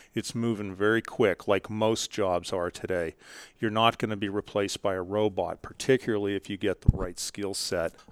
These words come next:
I'm not encouraging you not to go to college, but boy, there's some great jobs out there if you wanna go to trade <laughs> school and, um, and, and take a look at careers in manufacturing. We're never gonna be a really competitive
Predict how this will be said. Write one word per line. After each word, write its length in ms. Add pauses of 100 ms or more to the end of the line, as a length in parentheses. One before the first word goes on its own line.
(100)
I'm 160
not 220
encouraging 600
you 120
not 300
to 60
go 140
to 80
college, 640
but 160
boy, 220
there's 180
some 180
great 320
jobs 400
out 220
there 240
if 160
you 80
wanna 180
go 140
to 80
trade 380
<laughs> 120
school 360 (220)
and, 300
um, 420
and, 300
and 180
take 240
a 80
look 220
at 100
careers 460
in 100
manufacturing. 920 (340)
We're 300
never 400
gonna 240
be 580
a 140
really 400
competitive 960